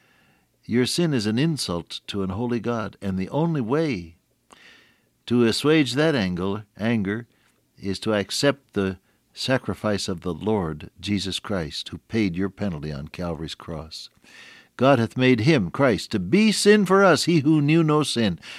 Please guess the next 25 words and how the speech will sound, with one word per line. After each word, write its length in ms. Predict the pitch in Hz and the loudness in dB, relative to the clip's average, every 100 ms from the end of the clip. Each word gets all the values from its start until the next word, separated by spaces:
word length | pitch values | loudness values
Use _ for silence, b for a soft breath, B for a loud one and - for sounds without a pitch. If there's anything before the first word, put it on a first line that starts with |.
| B | B
that 140 | 107 98 | -2 2
we 200 | 139 143 | 4 6
might 300 | 107 107 92 | 4 2 2
be 100 | 104 | 2
made 400 | 98 110 101 80 _ b b b b b _ | 4 2 2 -2 _ b b b b b _
the 100 | 90 | -6
righteousness 720 | 90 113 101 80 - 82 - | 0 0 0 -4 -6 -8 -8
of 120 | 69 - | -10 -8
God 480 | 92 73 69 - - | -8 -8 -12 -20 -14
in 180 | - 80 | -10 -6
him. 360 | 80 87 82 82 _ _ _ b b b b b | -4 -6 -8 -20 _ _ _ b b b b b
Christ 680 | - 135 120 - - - - _ _ | -2 2 2 0 -6 -12 -20 _ _
also 580 | 107 131 - 95 78 - _ | 2 4 2 -2 -6 -10 _
suffered 480 | - - 131 98 82 | -2 0 2 0 -4
for 100 | 95 | -4
sins, 420 | - 139 110 85 | 2 2 2 0
the 100 | 98 | -4
just, 520 | 90 151 208 208 - - | 2 6 6 2 -8 -12
that's 220 | 87 98 - | -6 -6 -4
Christ, 460 | 117 107 80 - b - | -2 -2 -4 -10 b 2
for 120 | 131 | 6
the 140 | 139 | 8
unjust, 600 | 165 170 123 110 - - - _ | 8 8 6 4 2 -8 -18 _
that's 240 | 98 98 104 | -6 -6 -2
me, 340 | 107 85 | 0 -2